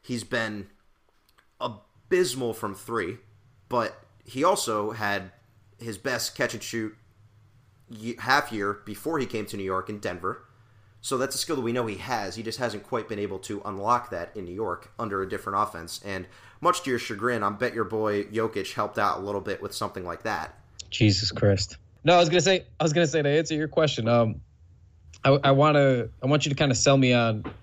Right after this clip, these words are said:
Speaker 2: your stance a little bit more, because do you see Frankie being, you know, as an off-ball guard or as an on-ball guard a little bit? Because I'm torn as where he should go. And I feel like that impacts how I would feel about keeping Mudiay around.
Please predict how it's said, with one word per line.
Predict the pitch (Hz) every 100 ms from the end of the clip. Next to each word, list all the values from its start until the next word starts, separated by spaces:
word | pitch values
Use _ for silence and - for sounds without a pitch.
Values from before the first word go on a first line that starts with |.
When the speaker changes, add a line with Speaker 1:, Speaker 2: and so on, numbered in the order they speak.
| _ _ _ _ -
Speaker 2:
your | 135
stance | 131 127 117
a | 120
little | 113
bit | 110 104
more, | 113
because | 110 107 107
do | 131
you |
see | 160 180 165
Frankie | 139 143 143 139
being, | 127 127 117 110 - - - - - - - - - -
you |
know, | 123
as | 110
an | 107
off-ball | 120 139 - 175
guard | 170 185 185
or | 143
as | 123
an | 113
on-ball | 120 120 110 104
guard | 107 104
a |
little | 107 104
bit? | 101 -
Because | 107 120 120
I'm | 123
torn | 123 151 160 143 127 123 - - - - - -
as | 120 120 107 - - - -
where | 123 110 120 123
he | 113
should | 113 - 104 - - - 127
go. | 117 107 - - - - - - - - _ -
And | 131 123 120 123
I | 127
feel | 151 147
like | 139 117 - - _ _ _ _ -
that | 113 131 139 123 -
impacts | 123 113 117 110 -
how | 120 120
I | 117
would | 113
feel | - 117
about | 107 113 -
keeping | 123 113 110
Mudiay | 117 117 110 104
around. | 101 - -